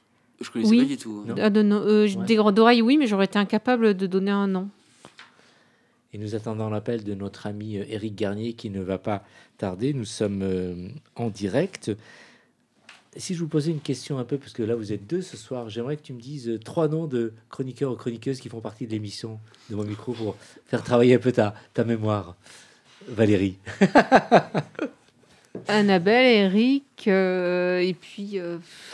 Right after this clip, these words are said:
Speaker 2: on est tellement
Speaker 3: <laughs>
Speaker 2: nombreux.
Speaker 3: C'est
Speaker 2: Bah,
Speaker 3: une colle.
Speaker 2: ta, ta sœur ?
Speaker 3: Oui, Anna.
Speaker 2: Anna.
Speaker 3: Mm. Étienne ?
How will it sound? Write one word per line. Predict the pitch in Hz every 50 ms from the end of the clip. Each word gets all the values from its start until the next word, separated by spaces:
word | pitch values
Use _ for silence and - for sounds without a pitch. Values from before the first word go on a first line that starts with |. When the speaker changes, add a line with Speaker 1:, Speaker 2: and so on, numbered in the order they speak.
| 185 - - - - 165
Speaker 2:
on | 202 202
est | 208 208 190
tellement | - 214 208 220 220 226
Speaker 3:
<laughs> |
Speaker 2:
nombreux. | 220 220 214 214 208 240 254 254
Speaker 3:
C'est | 240
Speaker 2:
Bah, | - 269 277
Speaker 3:
une | 269 -
colle. | 254
Speaker 2:
ta, | 285 277 269
ta | 269 - 294 277
sœur ? | - - 302 302 311 330 320 - - - - _ _ _ _ -
Speaker 3:
Oui, | 135 160 214 208 165 -
Anna. | 135 127 123 117 110 117 - - - _ _ -
Speaker 2:
Anna. | 240 226 214 208 196 185
Speaker 3:
Mm. | 185 185 - - _ _ - - - - _ _ _ _ _ -
Étienne ? | 101 104 - 117 120 139